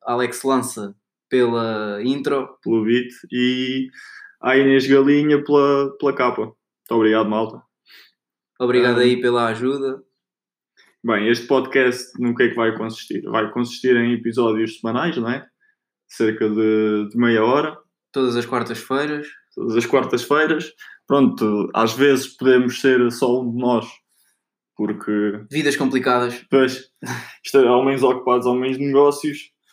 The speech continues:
Speaker 2: Andar aqui a virar guito é tramado. Mas, pronto, vamos aqui falar convosco durante uma meia horita, abordar uns temas que, que sejam correntes ou coisas que queremos falar.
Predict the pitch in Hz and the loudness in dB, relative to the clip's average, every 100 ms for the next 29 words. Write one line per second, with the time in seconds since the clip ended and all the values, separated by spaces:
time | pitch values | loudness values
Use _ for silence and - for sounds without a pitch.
0 | _ _ _ _ - 139 139 139 147 156 | _ _ _ _ -8 0 2 2 2 0
1 | 147 156 147 143 139 156 151 - - _ | 4 4 4 2 0 -2 -4 -20 -20 _
2 | - 131 143 147 143 135 135 _ _ _ | -10 -6 -4 -2 -2 -4 -8 _ _ _
3 | _ _ _ _ _ _ _ - - 131 | _ _ _ _ _ _ _ -20 -8 0
4 | 131 131 131 127 - - _ _ - 143 | 2 4 2 -2 -8 -20 _ _ -4 -2
5 | 139 120 127 123 120 131 143 139 120 - | -2 -2 -2 0 0 0 2 0 0 -6
6 | - - _ - 127 120 117 127 120 123 | -20 -20 _ -4 0 2 0 0 2 2
7 | 117 - 131 127 127 127 131 127 127 127 | 0 -6 -4 -4 -6 -6 -4 -2 0 0
8 | 135 135 135 135 _ - 113 117 117 117 | -2 -2 -8 -8 _ -10 -4 0 0 0
9 | 113 113 - 123 120 117 117 - 120 117 | -2 -4 -2 0 2 0 -2 -10 -2 0
10 | 117 120 117 - 117 110 110 110 143 147 | 2 0 -2 -2 -2 -2 -6 -4 -2 0
11 | 131 101 104 101 104 - - 107 104 - | -2 -6 -4 -6 -6 -8 -8 -6 -6 -10
12 | 104 110 120 | -8 -6 -8